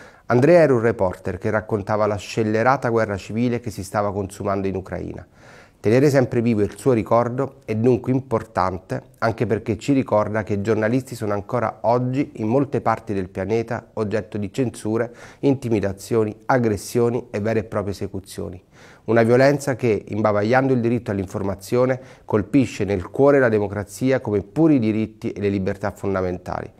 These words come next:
Andrea Rocchelli, pur consapevole dei rischi affrontati, non ha mai rinunciato alla sua ambizione di conoscere e narrare la realtà, informandone l'opinione pubblica internazionale.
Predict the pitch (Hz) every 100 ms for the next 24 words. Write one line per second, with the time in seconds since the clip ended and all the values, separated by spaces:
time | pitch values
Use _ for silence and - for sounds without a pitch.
0 | - - - - 107 131 135 104 - 127
1 | 135 135 123 - 160 165 147 120 127 110
2 | 123 104 98 98 107 107 - 95 - 90
3 | - 117 120 131 - - - 101 101 95
4 | 104 120 135 143 - 113 110 107 110 107
5 | 107 101 - 104 101 98 - 107 113 -
6 | 107 - 110 117 113 117 101 101 98 107
7 | 107 - 110 117 101 90 92 90 - -
8 | - - 110 104 113 107 127 117 107 104
9 | 110 117 110 104 95 123 117 123 123 -
10 | - 110 98 98 95 95 95 90 90 92